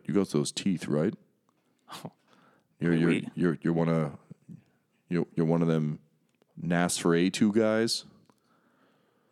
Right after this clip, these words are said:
Speaker 1: You know,
Speaker 2: Sure,
Speaker 1: like the
Speaker 2: yeah.
Speaker 1: spooky guys from the sewer.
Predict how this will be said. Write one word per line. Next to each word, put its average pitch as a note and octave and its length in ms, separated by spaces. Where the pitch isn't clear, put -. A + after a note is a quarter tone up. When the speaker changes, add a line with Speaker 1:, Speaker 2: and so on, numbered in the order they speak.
Speaker 1:
You D#2+ 80
know, - 60
Speaker 2:
Sure, - 160
Speaker 1:
like D#2+ 100
the F#2+ 60
Speaker 2:
yeah. F2+ 80
Speaker 1:
spooky F#2+ 260
guys F#2 260
from F2+ 140
the E2+ 60
sewer. G#2 480